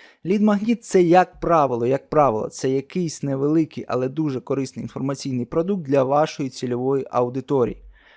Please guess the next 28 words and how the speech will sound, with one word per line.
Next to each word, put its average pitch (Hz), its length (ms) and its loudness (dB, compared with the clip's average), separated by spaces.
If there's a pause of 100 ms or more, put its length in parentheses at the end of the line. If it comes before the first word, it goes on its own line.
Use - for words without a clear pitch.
(300)
Типу 170 260 0
чек-лист, 165 720 -2
міні-книга, 160 640 -2
брошура, 151 560 0
шаблон, 147 520 0
відео, 143 320 -2
шпаргалка, 139 640 -2
інфографіка. 135 800 -6 (680)
Його 190 260 2
ви 190 140 0
будете 165 400 -2
віддавати 151 600 0
потенційним 143 600 -4
клієнтам 143 600 -4
безкоштовно 156 880 0
в 131 100 -6
обмін 147 260 0
на 131 80 -2
їх 131 160 -4
контактні 131 520 -2
дані, 123 400 -2
їх 147 280 -6
емейл 127 380 -2 (440)
і 202 200 -2
підписку 165 480 -4
на 147 100 -4
вашу 135 300 0
емейл-розсилку. 123 800 -2